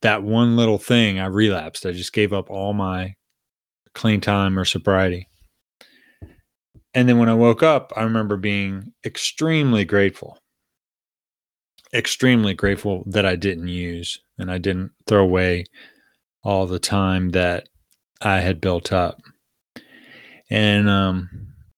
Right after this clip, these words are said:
you know, so if you're new or if you're still early in recovery, sobriety,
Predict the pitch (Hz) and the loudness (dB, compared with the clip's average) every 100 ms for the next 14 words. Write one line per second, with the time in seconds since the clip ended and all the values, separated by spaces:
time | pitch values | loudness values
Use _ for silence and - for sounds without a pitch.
0 | - 139 131 - 131 113 156 190 139 120 | 0 2 4 4 2 2 2 4 6 6
1 | 117 135 151 - _ _ _ 120 107 - | 6 4 0 -4 _ _ _ -2 -2 0
2 | 123 110 - - 120 104 104 113 113 107 | 0 0 -2 2 2 4 4 4 4 2
3 | 101 95 - 104 104 107 113 - _ _ | 0 -4 -2 -2 2 0 -2 -8 _ _
4 | 113 - 92 98 98 101 104 | -8 -6 -2 -2 0 0 -4